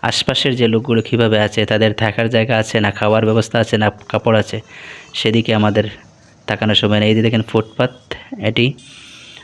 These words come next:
এ, চুয়াট্টা পয়েন্টের পশ্চিম দিক। দেখেন মানুষ কীভাবে এভাবেই একদম রাস্তায় শুয়ে আছে।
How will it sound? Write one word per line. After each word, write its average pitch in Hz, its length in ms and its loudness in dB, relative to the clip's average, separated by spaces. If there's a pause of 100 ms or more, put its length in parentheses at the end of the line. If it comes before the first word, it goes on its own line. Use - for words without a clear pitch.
(100)
এ, 107 300 0
চুয়াট্টা 123 380 0
পয়েন্টের 113 400 0 (460)
পশ্চিম 113 360 0
দিক। 113 200 0
দেখেন 110 240 0
মানুষ 104 420 -2
কীভাবে 110 480 0
এভাবেই 107 360 0 (920)
একদম 131 400 4
রাস্তায় 117 420 0 (380)
শুয়ে 123 300 0
আছে। 113 280 -2